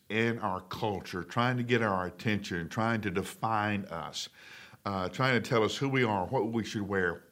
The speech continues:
where we should go, what we should do, what we should eat. If you don't do this, then you're not cool. If you do this, then you're, you're this kind of person or that kind of person. All of these voices trying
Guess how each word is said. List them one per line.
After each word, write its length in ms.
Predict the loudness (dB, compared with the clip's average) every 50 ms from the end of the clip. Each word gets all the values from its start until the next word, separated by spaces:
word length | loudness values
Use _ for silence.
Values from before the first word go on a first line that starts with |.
| _ -2
where 180 | 0 2 2 2
we 100 | 0 0
should 240 | -2 -4 -6 -4 -4
go, 220 | -4 -4 -4 -4
what 160 | -2 -2 0 0
we 80 | -2
should 220 | -4 -4 -8 -6 -4
do, 180 | -4 -4 -4
what 220 | -2 -2 -2 0 0
we 100 | 0 -2
should 180 | -2 -2 -2
eat. 220 | -2 -2 -4 -6 -10 -16 -18 -18 -18 -18 -6
If 200 | -6 -6 -4 -2
you 40 | -4
don't 320 | 0 2 2 2 2 2 2
do 160 | 2 2 4
this, 360 | 4 4 2 2 2 0 -2
then 180 | -4 -2 -2 0
you're 140 | -2 -2
not 260 | 0 0 -2 -2 -4 -8
cool. 400 | -2 0 2 2 2 0 -2 -4
If 140 | -6 -6
you 80 | -10 -10
do 340 | -10 -6 -2 0 0 0 0
this, 320 | 0 0 0 0 -2 -4
then 240 | -4 -2 -2 0 0
you're, 240 | 0 0 0 -2 -4 -12 -20 -20 -20 -16 -4
you're 140 | 0 0 0
this 260 | 4 4 4 4 4
kind 220 | 2 0 0 0 0
of 80 | -2
person 340 | 2 2 2 2 2 -2 -2
or 140 | -2 -2 0
that 260 | 0 0 0 0 -2
kind 180 | -4 -4 -4 -4
of 100 | -4 0
person. 360 | 0 0 0 0 -2 -6 -6 -2
All 340 | -2 0 2 2 2 0 0
of 80 | 0
these 240 | 4 4 4 4 4
voices 540 | 0 -2 2 2 2 2 2 0 -4 -4 -6
trying 480 | -4 -2 0 2 4 4 4 2 0